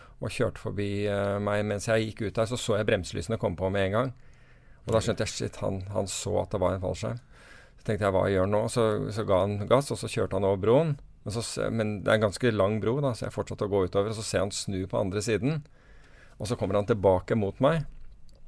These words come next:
Og i det han passerer, da tenkte jeg, nå har han tenkt å stoppe og se på, det er derfor han, øh, gjør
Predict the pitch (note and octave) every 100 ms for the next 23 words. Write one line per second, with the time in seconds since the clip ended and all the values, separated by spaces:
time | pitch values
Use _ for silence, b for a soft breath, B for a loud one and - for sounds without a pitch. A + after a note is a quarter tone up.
0 | - - - - C#3 A#2+ G#2 G2 A#2+ -
1 | G#2+ G2 C#3+ F3 D3 B2+ A#2+ G2+ G#2+ G#2
2 | G#2 G#2 G2+ F#2 G#2+ A2 - G2 - F2+
3 | - G#2 G2 F#2 F2+ - - G2 F#2+ F#2+
4 | B2 - - - G#2 G#2 G#2